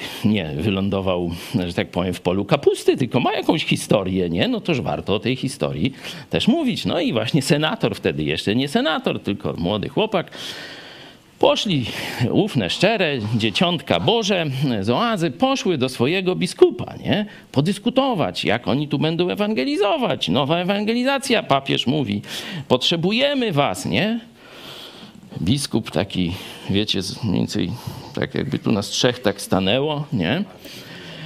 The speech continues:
E, <clears throat> popatrzył, tam coś przełknął. „Ce-, czego?” Ksiądz tam zaczął. No, były różne takie ruchy w kościele, refo-,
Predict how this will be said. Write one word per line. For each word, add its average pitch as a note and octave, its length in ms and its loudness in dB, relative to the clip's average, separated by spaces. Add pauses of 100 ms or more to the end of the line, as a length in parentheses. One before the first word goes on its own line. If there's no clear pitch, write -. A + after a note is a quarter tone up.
(160)
E, F#2 180 2 (360)
<clears throat> - 440 -6
popatrzył, C#3 720 4 (960)
tam - 240 -2
coś - 200 -6
przełknął. - 480 -2 (1900)
„Ce-, D#3+ 200 -2
czego?” F3+ 480 2 (1120)
Ksiądz F#2+ 280 0
tam F#2 160 0
zaczął. G#2 280 -2
No, C4 280 2
były D3+ 260 0
różne D#3 300 0
takie G#2+ 460 0
ruchy C#3+ 420 2
w - 100 -6
kościele, E3+ 600 2
refo-, B2 260 -2